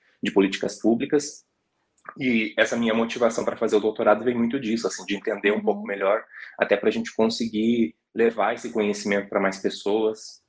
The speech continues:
Speaker 1: né? E tem a ver também com a minha grande paixão, assim, é, é uma paixão que vem desde a, da minha época de ensino médio, que foi quando eu comecei a pensar o que que eu quero ser quando eu crescer. E aí eu cresci e me tornei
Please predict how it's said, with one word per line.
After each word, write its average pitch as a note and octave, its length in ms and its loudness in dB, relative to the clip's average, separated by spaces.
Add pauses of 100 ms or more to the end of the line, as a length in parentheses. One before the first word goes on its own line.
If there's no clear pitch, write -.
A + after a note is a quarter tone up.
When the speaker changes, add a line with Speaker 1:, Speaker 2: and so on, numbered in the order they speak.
Speaker 1:
né? G2 400 0
E G2+ 80 -4
tem G#2+ 160 0
a G2+ 40 2
ver G2+ 120 2
também G2+ 240 -2
com G#2+ 60 0
a G2 40 0
minha G2+ 340 0
grande G2 360 0
paixão, G2+ 560 0
assim, G2 300 -4
é, F#2+ 180 2 (380)
é G2+ 100 -2
uma G2 140 0
paixão G2+ 360 -2
que G#2 120 -8
vem G#2 240 0
desde A2 400 0
a, G2+ 520 0
da G2+ 160 0
minha G#2 200 0
época G2+ 360 0
de G2 140 -2
ensino A2 280 -2
médio, A2+ 340 0
que - 60 -20
foi A2 120 0
quando A2+ 200 0
eu A2+ 40 -4
comecei A2+ 400 -2
a C#3 60 -2
pensar B2 460 0
o B2 40 -6
que - 140 -20
que - 80 -4
eu D3 80 0
quero B2+ 200 0
ser B2+ 200 0
quando C3 200 -2
eu C3 80 0
crescer. A2 560 -2 (400)
E G#2 60 -2
aí G2+ 100 2
eu A2+ 120 0
cresci B2 720 -2
e A2+ 100 2
me B2 160 -2
tornei A#2+ 580 -2